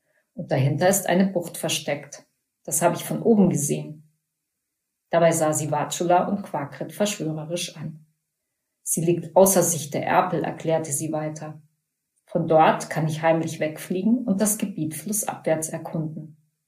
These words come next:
Habe ich einen besseren Platz gefunden, warten wir, bis es Nacht ist und die drei betrunken sind.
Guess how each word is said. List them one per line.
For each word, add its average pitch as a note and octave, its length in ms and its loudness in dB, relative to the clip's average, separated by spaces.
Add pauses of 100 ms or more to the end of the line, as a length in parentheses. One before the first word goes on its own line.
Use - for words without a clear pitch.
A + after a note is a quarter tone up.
(600)
Habe E3+ 160 4
ich - 120 0
einen E3+ 200 2
besseren D#3+ 400 2
Platz B3+ 300 4
gefunden, D#3+ 840 -2 (200)
warten F#3 440 4
wir, G3+ 140 4
bis F3+ 160 -2
es - 180 -4
Nacht - 340 -6
ist - 300 2
und G#3+ 220 2
die B3+ 100 4
drei D#3+ 220 2
betrunken - 560 -4
sind. - 440 -8